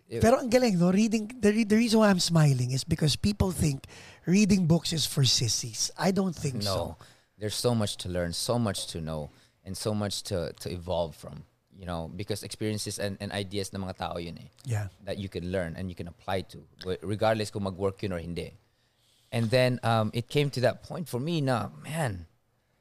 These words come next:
Speaker 1: you know, I, I started to read book, um, The Power of Habits. It was The Power of Habits and, um, Mindset. So, Mindset. And then that brought me to understand my habits, you know.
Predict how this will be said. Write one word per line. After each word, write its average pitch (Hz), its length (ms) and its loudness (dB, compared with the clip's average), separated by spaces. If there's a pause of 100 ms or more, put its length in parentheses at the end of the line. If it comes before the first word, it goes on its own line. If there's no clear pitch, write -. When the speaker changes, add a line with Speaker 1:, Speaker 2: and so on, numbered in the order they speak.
(140)
Speaker 1:
you 113 80 0
know, 110 120 4
I, 113 220 2
I 120 60 -4
started 131 320 0
to 127 100 -4
read 117 220 -4
book, 110 260 2
um, 104 380 -2
The 104 80 -4
Power 139 320 0
of 101 140 -4
Habits. 90 280 -10
It 104 40 -4
was 101 100 -2
The 104 80 -4
Power 120 320 2
of 110 60 -4
Habits 107 420 -2
and, 95 340 -8
um, 90 540 -8
Mindset. 98 480 -6 (1120)
So, 110 240 -2
Mindset. 107 560 -2 (460)
And 120 180 -2
then 139 200 2
that 139 180 0
brought 135 200 2
me 135 160 -4
to 131 80 0
understand 110 520 0
my 104 160 0
habits, - 500 -14 (360)
you 92 120 -6
know. 82 240 -6